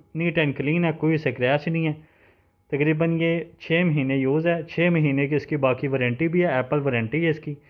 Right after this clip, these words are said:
सिक्स मंथ की, और बिल्कुल बेस्ट प्राइस में है। टू थाउजेंड दरम में आपको ये मिल जाएगा, टू थाउजेंड दरम में, बिल्कुल बेस्ट प्राइस इरफान डिसेंट मोबाइल फ़ोन पर। और गाइस, इसी तरह हमारे साथ जुड़े रहें, हमारे चैनल को ज़्यादा से ज़्यादा सब्सक्राइब और बेल की घंटी को प्रेस कर दें,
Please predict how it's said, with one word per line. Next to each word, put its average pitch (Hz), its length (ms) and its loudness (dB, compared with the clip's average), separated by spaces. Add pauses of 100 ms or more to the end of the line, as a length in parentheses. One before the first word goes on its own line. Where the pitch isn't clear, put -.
(280)
सिक्स 156 240 -2
मंथ 156 200 4
की, 156 180 0 (580)
और 139 60 -4
बिल्कुल 160 300 2
बेस्ट 180 340 0
प्राइस 135 300 2
में 151 120 0
है। 151 100 2 (120)
टू 165 160 0
थाउजेंड 147 340 2 (640)
दरम 147 300 4
में 160 120 0
आपको 139 280 2
ये 151 120 2
मिल 127 180 -2
जाएगा, 156 300 0
टू 151 160 -6
थाउजेंड 135 380 -2
दरम 131 200 0
में, 175 220 0 (460)
बिल्कुल 139 280 2
बेस्ट 156 300 0
प्राइस 165 300 0
इरफान 143 360 0
डिसेंट 135 300 -2
मोबाइल 127 340 -2
फ़ोन 175 240 -2
पर। 185 220 0 (580)
और 135 80 -2
गाइस, 151 240 4
इसी 160 200 -2
तरह 165 160 0
हमारे 151 200 2
साथ 143 140 -2
जुड़े 135 280 0
रहें, 175 180 0 (180)
हमारे 135 220 0
चैनल 131 280 -2
को 143 120 -2
ज़्यादा 135 320 0
से 147 140 0
ज़्यादा 135 240 2
सब्सक्राइब 135 640 -2
और 131 100 0
बेल 123 200 0
की 135 140 -2
घंटी 120 300 -2
को 120 100 -6
प्रेस 135 260 -2
कर 160 160 -2
दें, 156 220 0